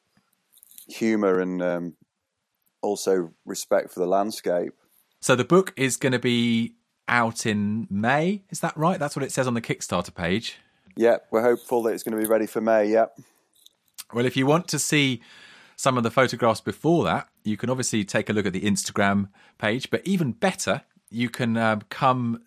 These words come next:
Speaker 2: to the Wayfarer Centenary Weekend, because, Mark, you are very kindly gonna be giving a slideshow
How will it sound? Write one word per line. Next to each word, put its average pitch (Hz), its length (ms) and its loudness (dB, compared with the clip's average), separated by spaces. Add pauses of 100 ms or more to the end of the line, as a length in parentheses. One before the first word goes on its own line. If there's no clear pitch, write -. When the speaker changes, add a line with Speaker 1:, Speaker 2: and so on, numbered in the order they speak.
(140)
Speaker 2:
to 123 220 0
the 110 120 -2
Wayfarer 110 800 2 (520)
Centenary 120 500 -2
Weekend, 104 480 0
because, 107 360 -4
Mark, 123 480 2
you 127 340 -2
are 113 320 0 (140)
very 127 240 2
kindly 117 520 -2
gonna 107 220 -4
be 98 200 -4 (300)
giving 120 300 -2
a 104 40 0
slideshow 117 840 0